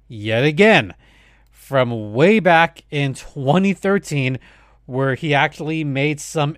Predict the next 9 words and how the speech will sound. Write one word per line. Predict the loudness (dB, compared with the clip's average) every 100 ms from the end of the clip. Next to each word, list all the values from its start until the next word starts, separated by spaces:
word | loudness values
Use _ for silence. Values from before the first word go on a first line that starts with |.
| -8
Islamophobic | -8 -4 -2 -2 -4 -2 -2 -2 -4
tweets. | -10 -14 -10 -10 -10 -12 -12 -14 _ _ _ _ _ _ _ _ -6
Now, | -6 -2
I'm | 2 2 4
going | 4 4
to | 2 0
read | 2 0 -2
these | -4 -6
tweets | -10 -4 -4 -4 -10 -18